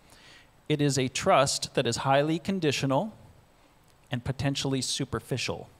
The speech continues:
It is inferior to trust built on transparency,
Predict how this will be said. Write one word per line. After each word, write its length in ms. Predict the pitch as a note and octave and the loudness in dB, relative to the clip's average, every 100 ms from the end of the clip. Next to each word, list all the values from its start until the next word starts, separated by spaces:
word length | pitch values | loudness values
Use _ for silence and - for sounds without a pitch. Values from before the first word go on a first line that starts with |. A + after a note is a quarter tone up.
| _ _ _ - - - _ _ _ - | _ _ _ -20 -20 -20 _ _ _ -4
It 100 | B2+ | -2
is 160 | B2 - | -2 -4
inferior 760 | F3+ G3+ G3+ F#3+ G3 D3 C3 C3 | -2 -2 0 4 4 6 4 2
to 140 | - | -2
trust 580 | - C#3+ B2 - - - | -2 2 2 2 -4 -2
built 300 | B2 A2+ - - | -2 -2 -4 -6
on 160 | G#2 | -6
transparency, 1160 | A2 A#2 G#2 - C#3 D#3 D#3+ - E3 D#3 E3 | -4 -8 -8 -6 -4 -2 -2 -2 -2 -2 -4